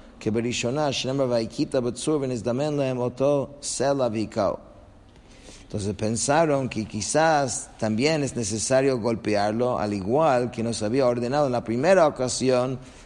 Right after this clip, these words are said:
que habían extraído agua de una roca, que en ese caso Hashem sí dijo que golpearan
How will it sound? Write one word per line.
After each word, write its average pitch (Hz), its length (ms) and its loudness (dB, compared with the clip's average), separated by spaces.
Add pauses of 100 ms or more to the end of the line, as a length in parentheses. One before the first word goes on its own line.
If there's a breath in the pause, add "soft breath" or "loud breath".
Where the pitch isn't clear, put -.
(160 loud breath)
que 127 120 2
habían 135 260 4
extraído 127 720 2
agua 131 580 4
de 120 100 0
una 127 200 2
roca, 139 560 0 (340)
que 117 200 0
en 113 100 0
ese 165 300 2
caso 127 380 0
Hashem 120 300 -2
sí 233 220 0
dijo 113 380 -2
que 107 160 -6
golpearan 101 760 -2